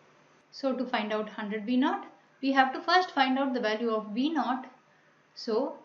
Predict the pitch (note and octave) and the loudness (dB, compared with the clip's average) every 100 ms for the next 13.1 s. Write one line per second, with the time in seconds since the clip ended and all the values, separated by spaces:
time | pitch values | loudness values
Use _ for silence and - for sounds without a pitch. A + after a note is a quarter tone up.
0 | _ A#3 C#4+ - C4 F4 F#4 F4+ C4+ A3+ | _ -2 -2 2 4 4 4 2 2 4
1 | C4 - - A3+ B3 - - - - - | 2 0 0 2 2 0 -6 -6 -6 -10
2 | - - - - - - - - - _ | -14 -20 -20 -20 -20 -20 -20 -20 -20 _
3 | _ A#3+ A#3+ C4 B3 A#3+ D#4+ F4+ D4+ A#3 | _ -2 2 4 4 4 4 2 2 2
4 | G#3+ A3+ A#3 D4 F4+ - - _ - B3+ | 2 4 4 4 0 -6 -20 _ -6 2
5 | B3 - G3+ A3+ - B3+ E4+ - - - | 2 4 4 2 0 -2 -2 -6 -16 -20
6 | _ _ _ _ _ _ A#3+ A#3+ B3+ B3 | _ _ _ _ _ _ -2 2 2 2
7 | A#3 A#3 C4+ C#4 G3+ C#4 - G#3+ G#3+ A#3 | 0 0 0 2 2 -2 0 0 0 -4
8 | A#3 G3 A3+ A#3+ G#3+ G3+ G#3+ E4+ F4 - | -6 -6 -6 -6 -4 -4 -2 -4 -6 -18
9 | - _ - - A3 G3 G3 F#3 A3+ C4+ | -20 _ -8 2 4 4 2 2 4 4
10 | A4 - G#3 G3 G3 G3+ A3+ A#3 G#3 G3 | 2 -4 -2 2 4 4 4 2 2 2
11 | A#3+ D4 - - - - - - - - | 2 0 -4 -20 -20 -20 -20 -20 -10 2
12 | B3+ C4 A#3 - - G#3 G3 G3+ - A#3 | 4 4 0 -6 -4 0 2 2 2 0